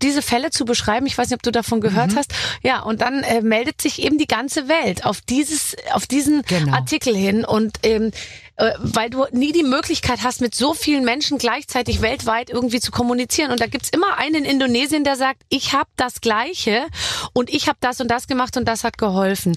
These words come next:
Speaker 2: Genau.
Speaker 1: Und das, ähm, ist
Speaker 2: Und
Speaker 1: eine,
Speaker 2: es
Speaker 1: ist eine
Speaker 2: ist
Speaker 1: tolle
Speaker 2: Ziel,
Speaker 1: Sache.
Speaker 2: das zu professionalisieren.
Speaker 1: Ganz genau.
Speaker 2: Dass es
Speaker 1: Ja.
Speaker 2: ein Netzwerk gibt. Also wir weisen da auch immer wieder drauf hin, weil es gibt, äh, zu vielen seltenen Erkrankungen tatsächlich Foren, Selbsthilfegruppen,
Speaker 1: Mhm.
Speaker 2: <clears throat> die,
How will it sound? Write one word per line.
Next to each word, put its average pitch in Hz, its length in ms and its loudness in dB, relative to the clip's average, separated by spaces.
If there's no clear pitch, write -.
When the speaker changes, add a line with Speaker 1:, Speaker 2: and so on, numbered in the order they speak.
Speaker 2:
Genau. 156 300 0
Speaker 1:
Und 208 180 2
das, 226 220 -2
ähm, 233 280 2
ist 226 160 0
Speaker 2:
Und 175 60 2
Speaker 1:
eine, 220 80 4
Speaker 2:
es - 80 0
Speaker 1:
ist 175 60 -2
eine 226 60 2
Speaker 2:
ist - 80 -2
Speaker 1:
tolle 240 180 2
Speaker 2:
Ziel, 262 80 0
Speaker 1:
Sache. 196 160 0
Speaker 2:
das 160 180 0
zu 208 100 -4
professionalisieren. 156 720 -2
Speaker 1:
Ganz 139 100 -2
genau. 156 360 2
Speaker 2:
Dass 135 180 -2
es 147 120 -4
Speaker 1:
Ja. 190 140 2
Speaker 2:
ein 143 80 -2
Netzwerk 180 640 -4
gibt. 190 360 -10
Also 147 200 -2
wir 143 140 -2
weisen 160 280 -4
da 143 140 -4
auch 143 120 -6
immer 185 280 -4
wieder 165 200 -6
drauf 151 340 -8
hin, 180 180 -2
weil 165 100 0
es - 140 -4
gibt, - 380 -8
äh, 156 240 -2
zu - 160 -4
vielen 254 400 -4
seltenen 170 440 -2
Erkrankungen 156 640 -4
tatsächlich - 600 -6
Foren, 202 460 0
Selbsthilfegruppen, 180 1120 -4
Speaker 1:
Mhm. 262 600 2
Speaker 2:
<clears throat> 202 220 2
die, 170 280 2